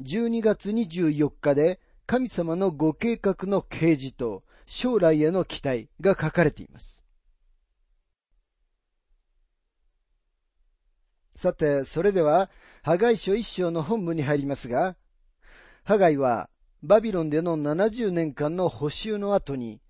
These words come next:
エルサレムに帰還した残りの者たちのために預言をするように召された主の預言者でした。このイスラエルの学びの中で私たちは、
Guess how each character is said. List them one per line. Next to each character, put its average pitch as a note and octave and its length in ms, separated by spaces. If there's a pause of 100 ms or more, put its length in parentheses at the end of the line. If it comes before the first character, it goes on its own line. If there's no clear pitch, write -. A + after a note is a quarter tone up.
(140)
エ E3+ 120
ル A3 100
サ B3 160
レ A3 80
ム F3+ 160
に G3+ 120
帰 - 180
還 D#3+ 200
し - 140
た E3+ 260 (280)
残 E3+ 380
り B3+ 120
の F#3+ 160
者 F3 240
た F3+ 160
ち - 120
の D#3 140
た D3 180
め F#3+ 120
に F3+ 260
預 D3+ 240
言 A3 280
を G#3 100
す - 200
る F#3+ 160
よ F#3 180
う F#3 40
に F#3+ 160
召 D3+ 180
さ E3+ 160
れ D3 100
た D#3+ 300 (180)
主 - 260
の G3 140
預 C#3+ 240
言 D#3 180
者 - 180
で - 100
し - 80
た。 - 120 (4000)
こ F#3+ 140
の F#3 100
イ E3+ 60
ス - 140
ラ B3+ 120
エ B3+ 60
ル B3 40
の F3+ 140
学 E3+ 240
び F#3 80
の F3 100
中 F3+ 260
で C#3 100
私 C#3+ 320
た D3 100
ち - 120
は、 A#2+ 280